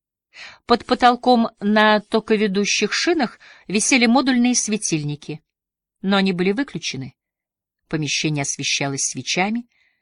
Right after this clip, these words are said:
стоящими в нишах на расстоянии нескольких метров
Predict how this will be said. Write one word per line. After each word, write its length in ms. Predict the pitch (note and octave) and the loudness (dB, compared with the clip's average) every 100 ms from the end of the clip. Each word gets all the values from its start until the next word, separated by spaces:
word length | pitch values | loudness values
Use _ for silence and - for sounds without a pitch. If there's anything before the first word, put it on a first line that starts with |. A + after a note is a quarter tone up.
| _ _ | _ _
стоящими 720 | - - G3 F#3 - - E3+ | -4 0 2 2 -2 -2 -2
в 60 | D#3+ | 0
нишах 400 | F#3+ A#3+ A#3 - | 0 0 -6 -4
на 80 | D#3+ | -4
расстоянии 560 | D3+ - D3+ D3 C#3+ | -2 -2 -2 -2 -2
нескольких 640 | D3 E3 - F3+ - F3+ - | -2 -4 -6 -12 -12 -12 -8
метров 680 | C3+ A#2+ - B2 - - | -8 -10 -14 -20 -20 -20